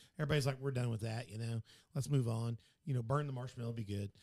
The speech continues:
You know, we, we, we, we, we, I saw, I'm beginning to see some things happen, but I do think it deprives some skills. But then people outside that environment, there is still some isol-, there's a lot of isolation,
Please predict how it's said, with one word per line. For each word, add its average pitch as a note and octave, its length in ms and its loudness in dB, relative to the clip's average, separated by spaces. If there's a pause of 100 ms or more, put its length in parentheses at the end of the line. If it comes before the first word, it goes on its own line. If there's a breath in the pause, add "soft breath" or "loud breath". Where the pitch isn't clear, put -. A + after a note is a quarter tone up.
(220 soft breath)
You C#3 100 0
know, C3 120 4
we, F3+ 280 2
we, G3+ 220 4
we, G#3 260 4
we, G#3+ 280 4
we, A3+ 220 2 (180)
I G#3+ 140 -2
saw, A3 380 -6
I'm F#3+ 140 -2
beginning G#3+ 360 0
to D3 60 -6
see G3+ 180 -2
some D#3+ 120 -6
things D3+ 200 -2
happen, G3 420 -2 (320 loud breath)
but D#3+ 80 -4
I E3 80 2
do E3 160 0
think G#3+ 180 0
it D#3+ 120 -4
deprives E3+ 580 -4
some C3+ 180 -2
skills. A2+ 500 -6 (300 soft breath)
But D3+ 120 -6
then F#3 140 0
people F3+ 320 -4
outside F3 680 -4
that D3+ 120 0
environment, B2 360 -2
there C#3 120 -4
is C3 60 0
still F3+ 160 -6
some D3 140 -4
isol-, B2+ 360 -4
there's C#3 140 -2
a D#3 40 -4
lot E3+ 120 -4
of C#3 80 -8
isolation, G#2+ 580 -6